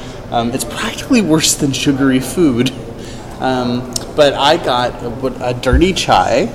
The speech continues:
which is, um, so I got a soy chai latte with a shot of espresso, and then I got a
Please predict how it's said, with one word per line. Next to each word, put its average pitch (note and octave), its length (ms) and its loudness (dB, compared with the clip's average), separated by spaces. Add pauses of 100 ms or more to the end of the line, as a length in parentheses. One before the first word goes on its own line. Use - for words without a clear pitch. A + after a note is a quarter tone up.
which B2 280 -2
is, A2+ 320 -2
um, A2+ 420 -4 (320)
so A#2+ 220 2
I A#2+ 60 2
got A#2 100 2
a A2+ 60 -2
soy C3+ 340 2
chai D3+ 220 6
latte A#2 580 4 (340)
with B2+ 80 2
a A#2 60 0
shot A#2+ 200 2
of B2 60 0
espresso, A#2 640 -4 (580)
and A#2+ 160 0
then A#2 280 2
I A#2 240 -2
got A2+ 400 4
a A2+ 380 -2